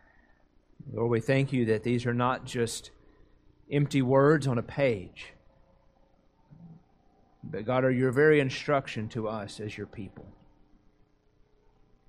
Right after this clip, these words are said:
Lord, help us to understand and to believe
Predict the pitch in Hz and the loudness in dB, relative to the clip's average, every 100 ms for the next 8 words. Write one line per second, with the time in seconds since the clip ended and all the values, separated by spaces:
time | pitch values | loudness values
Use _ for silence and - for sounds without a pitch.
0 | _ _ _ _ _ _ _ _ _ _ | _ _ _ _ _ _ _ _ _ _
1 | _ _ _ _ _ _ _ - 131 127 | _ _ _ _ _ _ _ -4 -2 2
2 | 147 143 147 - 135 135 131 120 - 139 | 2 4 2 2 0 2 0 -2 -2 0
3 | 143 170 190 - - - _ _ - _ | 2 2 -2 -8 -18 -20 _ _ -20 _
4 | _ _ _ - - - 117 127 113 127 | _ _ _ -20 -18 -10 -4 -2 0 4
5 | 135 143 196 214 202 | 6 6 4 -2 -10